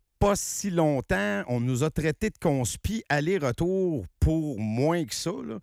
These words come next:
pour poser des questions sur, euh, sur un vaccin, euh, poser des questions sur des mesures sanitaires, qu'on ju-, on se faisait traiter de, traiter de conspi, euh, de tous les bords.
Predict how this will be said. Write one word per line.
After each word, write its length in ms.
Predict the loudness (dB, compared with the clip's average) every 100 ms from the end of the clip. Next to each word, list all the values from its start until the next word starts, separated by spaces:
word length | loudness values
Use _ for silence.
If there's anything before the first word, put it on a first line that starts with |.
| -14 -18 -20 -20 -10
pour 100 | -8
poser 380 | 2 4 4 2
des 120 | 0
questions 540 | 0 -2 0 0 0 -2
sur, 160 | -2 0
euh, 760 | 2 0 0 0 -2 -2 -4
sur 220 | -2 0
un 100 | 2
vaccin, 600 | 2 0 -2 -2 -2 -2 -2
euh, 80 |
poser 280 | 0 0 0
des 60 | -2
questions 300 | -2 -2 -2
sur 120 | 0
des 140 | 0
mesures 480 | 2 2 2 2 0
sanitaires, 720 | 0 -2 -2 -2 0 0 0
qu'on 160 | 0 -2
ju-, 100 | -2 -6 -12 -20 -18 -8
on 60 |
se 60 | -4
faisait 140 | 0 0
traiter 480 | 2 -2 -2 -2 0
de, 220 | 0 0
traiter 280 | -2 0 0
de 60 |
conspi, 640 | 2 2 2 -2 -4 0 0
euh, 100 | 0
de 80 |
tous 160 | 0 0
les 80 | 2
bords. 320 | 2 0 -4